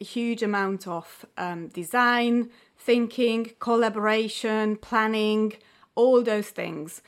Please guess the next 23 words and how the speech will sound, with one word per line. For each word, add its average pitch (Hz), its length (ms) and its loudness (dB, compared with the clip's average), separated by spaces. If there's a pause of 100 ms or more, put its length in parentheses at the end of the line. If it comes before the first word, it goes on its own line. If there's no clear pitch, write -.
(300)
Um, 185 420 0
and 208 160 -2
it's, - 360 -10 (180)
it's 220 180 -2
a 220 40 -4
very 214 320 2
crucial 247 440 -2
profession 214 800 -8
if - 220 -8
we 190 60 -4
want 190 260 -4
to 180 180 -6
carry 180 340 -10
on 175 340 -6
and 175 280 -8 (760)
do 196 140 -2
something 202 460 -6
about 180 300 -6
the 180 80 -6
climate 185 480 -6
and 180 120 -8
biodiversity 180 800 -10
emergency. 190 580 -10